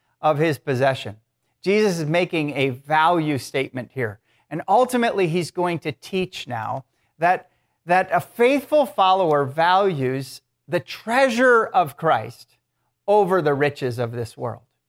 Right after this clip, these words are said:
okay? So ultimately, he's saying, "Look,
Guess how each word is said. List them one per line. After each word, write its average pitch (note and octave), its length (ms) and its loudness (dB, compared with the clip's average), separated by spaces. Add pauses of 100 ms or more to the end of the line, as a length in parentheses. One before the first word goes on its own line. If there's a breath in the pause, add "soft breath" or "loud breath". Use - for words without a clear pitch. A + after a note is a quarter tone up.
(120)
okay? C#3+ 320 -4 (280)
So G#3 280 0
ultimately, A3+ 600 2
he's F3 220 -2
saying, E3 280 -4
"Look, F#3 200 -2